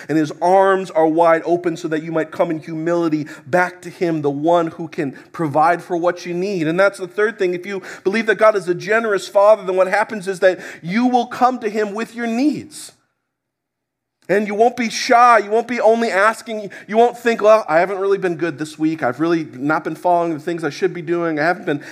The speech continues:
X, Y, or Z, so I guess I can't really come to God and ask him for things that I need." No, you'll come to him. And you'll know that if he doesn't give you something that you ask for, if his timing is not your timing,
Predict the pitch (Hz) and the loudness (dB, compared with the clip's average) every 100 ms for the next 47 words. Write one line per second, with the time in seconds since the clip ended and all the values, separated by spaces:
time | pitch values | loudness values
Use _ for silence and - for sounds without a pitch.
0 | - 180 180 180 165 147 139 180 180 175 | -2 -2 0 2 2 0 -4 -4 -4 0
1 | 143 160 180 165 - 170 160 147 - 170 | 0 0 -2 -4 -6 -4 -4 -4 -4 -4
2 | 170 165 156 156 123 143 160 - 151 147 | -2 0 0 0 -2 -4 -6 -6 -10 -8
3 | 143 165 160 151 131 143 165 170 170 165 | -6 -4 -2 -2 -2 0 0 0 -2 -4
4 | - - _ _ _ _ _ _ - 214 | -20 -20 _ _ _ _ _ _ -4 -2
5 | 190 160 - 196 247 254 190 - 113 - | 0 -2 -2 -2 0 0 -6 -16 -20 -20
6 | _ _ _ _ _ _ _ _ _ _ | _ _ _ _ _ _ _ _ _ _
7 | _ _ - 165 190 190 196 226 208 175 | _ _ -6 0 2 2 4 6 6 4
8 | 175 185 214 226 185 202 226 233 233 - | 2 0 0 0 -10 -4 -2 -2 -2 -2
9 | 220 226 214 196 190 175 190 208 - - | -2 -4 -4 -4 0 4 4 2 -2 -4
10 | 170 170 160 170 151 - 214 220 226 214 | 0 0 2 0 -2 0 2 2 0 0
11 | 185 185 185 - 185 190 - 175 170 151 | 0 2 0 2 0 0 0 0 0 -2